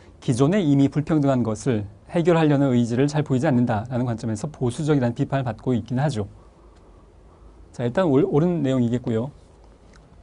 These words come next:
세 번째, 소수 엘리트에 의한 주도적인 가치 판단을 중요시하는 것. 자, 소수 엘리트만 중요한 게 아니라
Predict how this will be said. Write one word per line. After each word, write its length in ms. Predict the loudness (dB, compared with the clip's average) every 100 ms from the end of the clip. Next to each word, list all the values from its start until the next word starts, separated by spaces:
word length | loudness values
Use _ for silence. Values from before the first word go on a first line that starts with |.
| -20 -20 -20 -20 -8
세 160 | 0
번째, 420 | 0 0 -2 -6 -8 -20 -20 -20 -20 -20 -20 -20 -20 -8
소수 280 | -6 0
엘리트에 340 | 2 2 0 -2
의한 300 | 0 0 0
주도적인 460 | -2 -2 -2 -2
가치 260 | -4 -6 -6
판단을 280 | -4 -4 -4
중요시하는 440 | -4 -4 -4 -4
것. 180 | -4 -8 -12 -20 -20 -20
자, 180 | -8 -6
소수 300 | -4 -4 0
엘리트만 400 | 0 0 -2 -4
중요한 340 | -4 -2 0 0
게 80 |
아니라 380 | 0 0 -2 -4